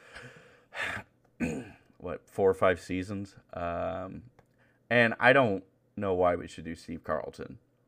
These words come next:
Like, he played forever, and the way things ended between the club and, and him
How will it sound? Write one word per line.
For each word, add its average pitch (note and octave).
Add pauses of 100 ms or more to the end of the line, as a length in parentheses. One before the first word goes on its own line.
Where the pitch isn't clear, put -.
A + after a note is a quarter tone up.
(180)
Like, F2
he A2
played B2+
forever, F#2
and E2+ (540)
the -
way G#2
things F#2
ended F2+
between F2
the E2
club F2 (120)
and, E2+ (140)
and D2+
him F2